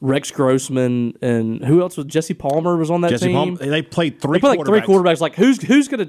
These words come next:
Speaker 1: somebody do something.
Speaker 2: I'll give you a dollar if you can name all three. You got two. Who's the third guy?
Speaker 1: Um, the other guy go to Miami? He
Speaker 2: I'm
Speaker 1: transferred
Speaker 2: not,
Speaker 1: to
Speaker 2: why,
Speaker 1: Miami?
Speaker 2: why would I give you, I'm trying to, it's a bet.
Speaker 1: Well, I don't remember his name.
Speaker 2: Ah, Brock Berlin.
Speaker 1: Brock Berlin. He went to Miami,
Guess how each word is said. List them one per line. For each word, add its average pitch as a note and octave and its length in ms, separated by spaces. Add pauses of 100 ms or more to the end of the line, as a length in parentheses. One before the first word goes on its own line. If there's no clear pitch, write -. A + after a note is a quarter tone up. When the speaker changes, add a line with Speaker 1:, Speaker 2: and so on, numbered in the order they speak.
(140)
Speaker 1:
somebody C#4 340
do F#3+ 200
something. F3 240
Speaker 2:
I'll D3 80
give D#3 120
you B2+ 140
a A2+ 60
dollar A2+ 440
if E2+ 120
you G2+ 80
can G2 100
name F#2+ 240
all F2+ 100
three. E2+ 320 (140)
You G2 140
got C#3+ 180
two. A2+ 240 (560)
Who's B2 160
the A#2 80
third D#3 220
guy? D3 180
Speaker 1:
Um, A#2 600 (240)
the C#3+ 120
other C4 120
guy C#4+ 140
go F#3+ 120
to F#3+ 80
Miami? D#3 580 (880)
He D#3 60
Speaker 2:
I'm E3 60
Speaker 1:
transferred F#3 300
Speaker 2:
not, E3+ 40
Speaker 1:
to E3 60
Speaker 2:
why, D3 140
Speaker 1:
Miami? D3+ 140
Speaker 2:
why D#3+ 140
would G3 160
I F#3 240
give E3 260
you, E3+ 220
I'm E3 140
trying F#3 200
to, F#3 60
it's E3+ 140
a D3+ 60
bet. C3 140
Speaker 1:
Well, G#3 200 (120)
I G3 100
don't A3 120
remember F3 380
his B2+ 160
name. B2+ 480
Speaker 2:
Ah, G#2+ 200 (140)
Brock B2+ 300
Berlin. A#2 340
Speaker 1:
Brock F3 160
Berlin. D#3+ 380
He C#3+ 80
went F3 200
to D3+ 120
Miami, C#3+ 220